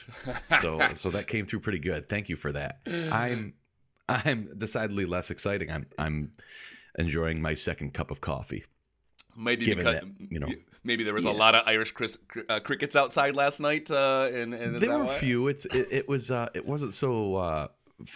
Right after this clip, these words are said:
Speaker 2: fleeting though. It was, uh, some of the heavier beers, right? We had a couple friends over who are into the super he-, special craft beers, you know, and
Speaker 1: Yeah.
Speaker 2: that usually means barrel aged. That usually means double digit alcohol, and I can't,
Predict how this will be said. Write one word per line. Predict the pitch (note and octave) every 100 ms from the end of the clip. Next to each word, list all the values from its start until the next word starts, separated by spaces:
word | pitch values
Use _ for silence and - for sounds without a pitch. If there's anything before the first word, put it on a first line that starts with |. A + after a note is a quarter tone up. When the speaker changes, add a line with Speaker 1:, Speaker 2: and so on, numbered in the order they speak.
| -
Speaker 2:
fleeting | D3 C#3+ D#2
though. | D#2 D2+
It | D#2+
was, | F#2
uh, | F2+ A#1 -
some | A#2
of | G2
the |
heavier | E2 G2+ F#2 D#2
beers, | D2 C#2+ C#2+
right? | D2+
We | D#2+
had | F2
a | D#2+
couple | E2+ D2
friends | - D#2+
over | D#2+ D2+ D2+
who | E2+
are | D#2+ D2
into | F2+ E2+ E2
the | C#2+ C#2 - _ -
super | F#2 D#2+ E2 - -
he-, | D#2+
special | - E2 D2+
craft | F#2 E2+ -
beers, | D2 C2 C#2
you | C#2+
know, | C#2+ C#2+
and | C#2+
Speaker 1:
Yeah. | C#2+ - - - -
Speaker 2:
that | D2+
usually | D#2+ F2 F2
means | E2+ D#2
barrel | F#2+ F2 E2 C#2+
aged. | D2 C#2+
That | D#2+
usually | D#2+ D#2+ F2
means | E2 E2+
double | D#2+ F#2 F2 F#2+
digit | G2+ F#2+ G2+
alcohol, | G2+ E2+ D2 D2+ D2+
and | D2+
I | D#2
can't, | - E2+ D2